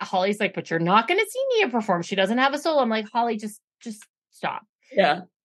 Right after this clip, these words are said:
Speaker 1: And Ho-, Abby says, "This is a team. It's my team. When I know what I'm doing with the group, I'll let you know. Until then, stop chirking,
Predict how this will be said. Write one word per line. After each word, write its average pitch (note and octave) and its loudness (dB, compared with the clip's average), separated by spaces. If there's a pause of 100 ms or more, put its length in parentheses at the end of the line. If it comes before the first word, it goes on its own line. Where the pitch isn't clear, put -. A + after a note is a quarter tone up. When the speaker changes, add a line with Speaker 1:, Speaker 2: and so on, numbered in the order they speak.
Speaker 1:
And A#3+ 6 (300)
Ho-, A#3+ 2
Abby A#3+ 2
says, G#3+ -4
"This G3+ -4
is F#3 -2
a F#3 -6
team. C#4 -2
It's G3+ -6
my B3 4
team. C4 0
When G#3 2
I G3+ 4
know A3 4
what A3+ 2
I'm G#3+ 2
doing G3+ -2
with F3+ -4
the F#3+ -6
group, C4 -2
I'll G3+ 4
let F#3 0
you G3 0
know. A#3+ 4
Until B3 0
then, B3+ 2 (220)
stop - -4
chirking, B3+ 0